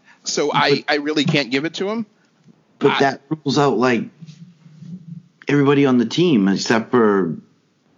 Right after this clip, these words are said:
Speaker 2: whoever the latest rookie is that's, you know, like Connor Clifton.
Speaker 1: Um,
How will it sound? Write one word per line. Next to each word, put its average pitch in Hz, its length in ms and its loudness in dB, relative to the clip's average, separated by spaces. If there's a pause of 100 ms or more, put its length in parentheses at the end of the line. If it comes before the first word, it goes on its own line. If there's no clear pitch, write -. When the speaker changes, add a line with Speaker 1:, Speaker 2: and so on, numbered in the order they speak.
Speaker 2:
whoever 113 400 2
the 110 100 2
latest 107 400 2
rookie 120 400 2
is 98 220 0
that's, - 580 -2 (460)
you 123 100 2
know, 117 60 4
like - 500 -6
Connor 127 300 0
Clifton. - 680 -2 (680)
Speaker 1:
Um, 240 580 -2